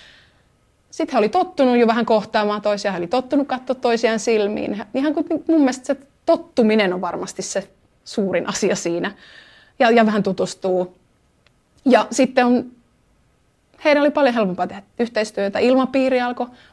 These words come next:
muodostua paremmaksi. Ja parhaimpia tuloksia mä sain näissä mun kokeiluissa silloin, kun mä aloitin ihan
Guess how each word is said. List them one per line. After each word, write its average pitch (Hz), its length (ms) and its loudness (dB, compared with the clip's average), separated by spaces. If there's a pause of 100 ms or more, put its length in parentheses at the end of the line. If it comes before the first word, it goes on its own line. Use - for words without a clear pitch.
(340)
muodostua 226 420 0
paremmaksi. 208 720 -4 (420)
Ja 226 80 2
parhaimpia 247 600 2 (480)
tuloksia 214 580 4 (300)
mä 226 80 0
sain 214 240 2
näissä 214 240 0
mun 202 80 -2
kokeiluissa 196 440 -2
silloin, 196 200 2
kun 196 80 -2
mä 185 100 0
aloitin 180 320 -2
ihan 175 280 -4